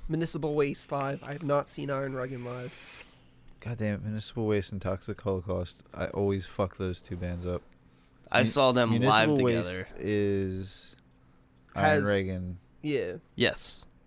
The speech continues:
Speaker 2: And Toxic Holocaust is a different band.
Speaker 1: Well, that's, technically, isn't Toxic Holocaust one dude?
Speaker 3: Yes.
Speaker 1: But then he
Speaker 3: He
Speaker 1: has, he
Speaker 3: tours,
Speaker 1: brings
Speaker 3: he has to
Speaker 1: Yeah.
Speaker 3: tour with the band, obviously,
Speaker 1: Yeah.
Speaker 3: but
Speaker 2: Okay.
Speaker 3: the recordings are all just him.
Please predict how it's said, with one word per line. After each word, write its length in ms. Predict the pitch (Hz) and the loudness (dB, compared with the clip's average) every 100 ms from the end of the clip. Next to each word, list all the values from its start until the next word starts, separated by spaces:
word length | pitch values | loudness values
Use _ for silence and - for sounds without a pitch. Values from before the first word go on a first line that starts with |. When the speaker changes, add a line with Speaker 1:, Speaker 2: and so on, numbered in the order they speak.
| _ _ | _ _
Speaker 2:
And 180 | 90 90 | -10 -8
Toxic 320 | 95 92 87 | -2 -4 -4
Holocaust 520 | - 90 87 85 - - | -8 -6 -6 -10 -10 -12
is 100 | 87 | -14
a 40 | |
different 420 | - - - - | -14 -14 -14 -16
band. 120 | - - _ - | -16 -18 _ 0
Speaker 1:
Well, 120 | 156 | 2
that's, 180 | 240 - - - | 2 0 -12 -4
technically, 300 | - 320 262 | 0 0 0
isn't 180 | 262 254 | -4 -4
Toxic 300 | 190 180 139 | -4 -4 0
Holocaust 460 | 165 160 160 147 - _ _ - | 0 2 0 -2 -4 _ _ -14
one 560 | 139 135 139 143 151 139 | -8 0 4 4 2 0
dude? 340 | 139 135 139 147 | 4 4 2 2
Speaker 3:
Yes. 640 | 131 117 95 - - - | 6 6 4 2 2 4
Speaker 1:
But 140 | 160 | 4
then 120 | 151 147 | 6 4
he 60 | |
Speaker 3:
He 60 | 147 | 4
Speaker 1:
has, 160 | 143 123 | 4 8
he 40 | |
Speaker 3:
tours, 280 | 156 156 131 | 10 10 10
Speaker 1:
brings 140 | 110 90 | 2 2
Speaker 3:
he 140 | 127 | 6
has 240 | 131 127 | 10 8
to 60 | - | 6
Speaker 1:
Yeah. 80 | - | 4
Speaker 3:
tour 240 | 135 135 | 10 12
with 100 | 113 | 10
the 80 | 104 | 8
band, 320 | 101 98 95 | 4 2 2
obviously, 520 | 92 90 87 71 - 151 147 | 0 -2 -4 -4 -2 0 -2
Speaker 1:
Yeah. 60 | |
Speaker 3:
but 140 | - 113 | 0 0
Speaker 2:
Okay. 220 | 101 95 | 0 2
Speaker 3:
the 80 | 101 | 4
recordings 580 | 110 101 120 113 104 101 | 4 4 6 6 6 2
are 100 | 98 | 4
all 140 | 98 | 4
just 280 | 98 95 - | 2 -2 -4
him. 260 | 98 98 | -4 -4